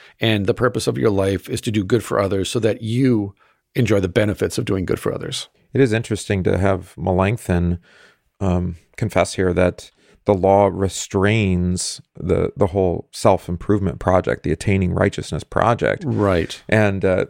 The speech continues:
Speaker 2: that's not something that we hear comfortably.
Speaker 1: No, because we, that's why we smuggle philosophy back into theology,
Speaker 2: Mm.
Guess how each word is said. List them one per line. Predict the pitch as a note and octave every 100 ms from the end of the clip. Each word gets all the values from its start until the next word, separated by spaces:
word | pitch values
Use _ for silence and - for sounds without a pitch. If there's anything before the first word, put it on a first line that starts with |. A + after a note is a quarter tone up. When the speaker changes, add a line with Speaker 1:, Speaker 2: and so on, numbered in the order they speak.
| -
Speaker 2:
that's | A2+ -
not | B2+
something | - C#3 G#2 G2 F#2+ G#2+ -
that | - F#2 F2+ - _ -
we | G#2+ G#2 G2+
hear | - A2+ G#2+
comfortably. | - G#2 G2+ - D#2 - - F2+ - _ _ _ _ -
Speaker 1:
No, | D#3+ D3+ B2
because | B2+ D#3+ A#2
we, | C#3+
that's | C#3 D#3+ -
why | F#3+ C#3+
we | B2+
smuggle | - B2 A#2 A2+
philosophy | G2 A2 G2+ G2+ A2
back | F#2 F#2+ -
into | D3 G#3
theology, | - F#2 D#2 D#2+ D#2+ G2+
Speaker 2:
Mm. | A2+ A2 F2+